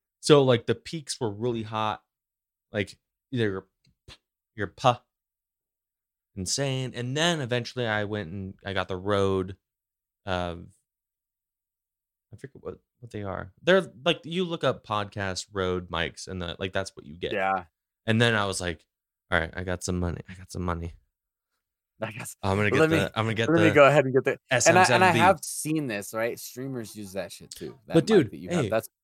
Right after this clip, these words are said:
Speaker 2: why I asked. But the only thing that I think is the difference with that is, doesn't it use in,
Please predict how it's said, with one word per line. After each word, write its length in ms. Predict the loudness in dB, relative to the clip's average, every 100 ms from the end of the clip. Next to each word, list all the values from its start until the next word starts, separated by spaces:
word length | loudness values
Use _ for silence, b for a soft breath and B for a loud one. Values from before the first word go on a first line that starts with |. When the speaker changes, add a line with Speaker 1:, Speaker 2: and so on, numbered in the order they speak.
| -4
Speaker 2:
why 260 | 2 4
I 140 | 4 2
asked. 420 | 0 0 0 -2
But 120 | -6 -4
the 120 | -2
only 240 | -2 -4 -6 _
thing 200 | -6 -4
that 260 | -6 -6 -8
I 80 | -10
think 260 | -12 -12
is 160 | -12 -14
the 80 | -16 -12
difference 360 | -12 -12 -18
with 120 | -18 -12
that 240 | -12 -14 _
is, 220 | -14 -8
doesn't 300 | -6 -4 -6
it 80 | -8
use 680 | -8 -6 -4 -6 -8 -14 _ _ _ _ _ _ _ _ _ _ _ -10
in, 300 | -8 -6 -8